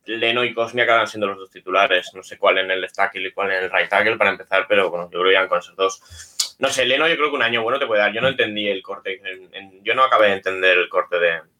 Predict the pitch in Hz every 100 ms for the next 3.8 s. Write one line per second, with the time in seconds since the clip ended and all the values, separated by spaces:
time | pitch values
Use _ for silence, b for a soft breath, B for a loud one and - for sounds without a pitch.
0 | - 95 - - 98 85 85 - 87 87
1 | 90 95 98 107 104 107 104 101 101 101
2 | 98 110 110 117 131 - - _ _ 90
3 | - 90 92 - 101 117 - -